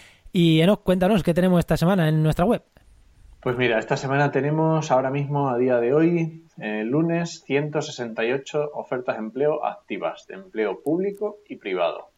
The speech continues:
Speaker 2: ¿vale? Todas están disponibles, todas se pueden apuntar. Eh, además de empleo público, no ha habido grandes ofertas, pero sí hay bastantes, eh, pequeñitas, de un puesto, en temas de investigación, en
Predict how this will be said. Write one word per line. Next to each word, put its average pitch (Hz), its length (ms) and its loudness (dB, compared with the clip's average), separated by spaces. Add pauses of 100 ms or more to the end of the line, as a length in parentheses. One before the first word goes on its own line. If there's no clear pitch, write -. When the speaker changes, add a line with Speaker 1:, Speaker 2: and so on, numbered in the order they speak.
(120)
Speaker 2:
¿vale? 123 260 -4
Todas 127 260 0
están 113 260 -8
disponibles, 185 960 -2
todas 123 300 -2
se 110 100 -8
pueden 127 180 -6
apuntar. 87 520 -10 (920)
Eh, 113 320 2
además 110 460 2
de 101 60 -4
empleo 117 320 -2
público, 131 560 -2
no 120 300 -2
ha 120 80 4
habido 120 400 0
grandes 113 1040 -2
ofertas, 127 560 -2
pero - 160 -2
sí - 140 -4
hay 120 60 2
bastantes, 123 840 -4
eh, 110 280 -2
pequeñitas, 98 680 -10
de 92 140 -4
un 101 380 -8
puesto, 139 720 -2
en 98 260 -8
temas 110 240 -8
de 107 60 -8
investigación, 131 1000 -4
en 104 220 -10